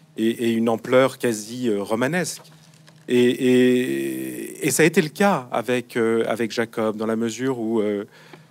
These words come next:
au départ, donc, il y a quelque chose d'extrêmement, euh, banal, hein, une photomaton. Euh, et, et, et, et plus j'avançais, plus je,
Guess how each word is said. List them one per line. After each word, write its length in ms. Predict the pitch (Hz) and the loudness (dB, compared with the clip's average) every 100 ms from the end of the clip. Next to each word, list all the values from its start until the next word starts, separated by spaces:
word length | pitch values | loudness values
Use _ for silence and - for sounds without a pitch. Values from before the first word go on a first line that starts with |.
| _ | _
au 80 | 113 | 0
départ, 380 | 117 117 131 113 | 2 4 2 2
donc, 160 | 113 - | 0 -4
il 60 | 113 | -2
y 60 | 110 | 0
a 200 | 104 101 - _ - - - _ | 0 -2 -10 _ -20 -20 -20 _
quelque 120 | 107 | -6
chose 180 | - 120 | -2 -2
d'extrêmement, 640 | 120 - 117 117 120 120 110 | -2 -6 -4 2 4 4 2
euh, 120 | 107 | 0
banal, 500 | 104 123 190 175 113 | 0 0 0 0 0
hein, 260 | 120 139 | 0 0
une 140 | 117 104 | 0 -2
photomaton. 680 | 131 127 113 113 151 185 208 _ - - - - - | -4 -2 0 -2 -2 -6 -6 _ -20 -20 -20 -16 0
Euh, 720 | 117 117 113 117 113 117 117 117 | 6 8 8 10 8 8 6 4
et, 180 | 120 | 4
et, 540 | 120 117 117 113 123 117 | 4 4 4 4 2 -2
et, 80 | 104 | -4
et 120 | 120 | -8
plus 360 | - 139 160 147 | -10 -4 0 2
j'avançais, 640 | 127 120 120 - 147 175 | 2 2 2 0 0 -2
plus 280 | 175 - 156 | -2 -8 -8
je, 320 | 151 123 117 | -2 0 0